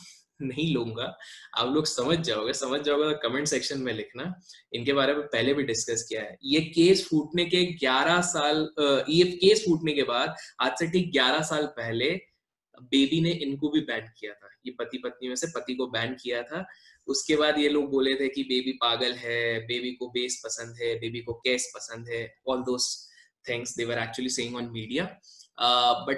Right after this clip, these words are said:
point है कि everyone knows, no one speaks openly, but everyone knows what was their involvement। In fact, you'll be surprised to know this husband and wife in the year two thousand, because of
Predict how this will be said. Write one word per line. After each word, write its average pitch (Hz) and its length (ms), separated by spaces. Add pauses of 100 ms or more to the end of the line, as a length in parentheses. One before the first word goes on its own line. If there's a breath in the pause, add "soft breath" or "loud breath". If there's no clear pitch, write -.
(140)
point 185 320
है 160 200
कि 175 480 (800)
everyone 190 460
knows, 147 300
no 131 240
one 156 140
speaks 135 420
openly, 127 400
but 185 140 (100)
everyone 147 340
knows 123 340 (300)
what 120 160
was 120 180
their 123 180
involvement। 113 460
In 131 80
fact, 151 260
you'll 156 160
be 170 100
surprised 127 580
to 147 80
know 147 160 (720 loud breath)
this 190 260 (140)
husband 165 460
and 151 140
wife 117 440 (140)
in 127 100
the 135 180
year 147 140 (220)
two 180 100
thousand, 113 800
because 143 540
of 110 180